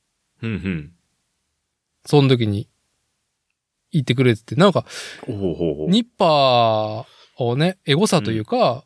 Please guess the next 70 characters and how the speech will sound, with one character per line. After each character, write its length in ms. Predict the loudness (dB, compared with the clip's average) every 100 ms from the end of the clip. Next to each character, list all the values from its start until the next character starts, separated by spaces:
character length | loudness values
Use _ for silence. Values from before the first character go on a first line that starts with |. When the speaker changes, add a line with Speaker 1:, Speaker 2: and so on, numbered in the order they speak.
| _ _ _
Speaker 2:
こ 880 | _ -6 -4 -4 -2 0 0 -2 -6 -2
う、 60 |
何 100 | 0
か 80 | 2
ポ 140 | 2 0
ッ 20 |
ド 100 | 0
キ 80 | -2
ャ 60 |
ス 60 | -2
ト 60 |
で 60 | -4
喋 200 | -2 -2
っ 20 |
て 140 | 0 0
な 100 | 2
い 60 |
か 80 | 2
な 160 | 0 0
っ 20 |
て 120 | -2
い 20 |
う 40 | -4
の 60 |
で 280 | -2 -4 -6
検 260 | -4 -4 -2
索 140 | -4
し 40 |
て 80 | -2
み 80 | -2
た 80 | 0
ら、 260 | 0 0 -4 _ -10
Speaker 1:
う 40 |
ん。 180 | -8 -2
Speaker 2:
な 120 | 0
ん 20 |
か、 200 | 2 -2 0
あ 140 | 0
る 80 | 2
ぞ、 160 | 2 0
サ 160 | -2
ク 120 | -2 0
レ 180 | 0
っ 20 | 0
て 220 | _ -4
い 80 | -2
う 40 |
ポ 120 | -4
ッ 100 | -6
ド 80 | -4
キ 80 | -2
ャ 60 | -2
ス 80 |
ト 100 | -4
が、 140 | -8 -12 -18
つ 120 | -20
っ 20 |
て、 320 | -4 0 2
で、 180 | 2 -2
Speaker 1:
あ 520 | -4 -16 -20 -20 -20 _ _ _ _ _ _ _ _ _
ー。 140 | 0
Speaker 2:
僕 260 | 2 2 2
と 140 | 0 0
ま 100 | 0
こ 80 | -2
っ 60 |
ち 160 | -4 -8
が、 260 | -8 -10 -16 _
Speaker 1:
う 40 |
ん。 20 | -10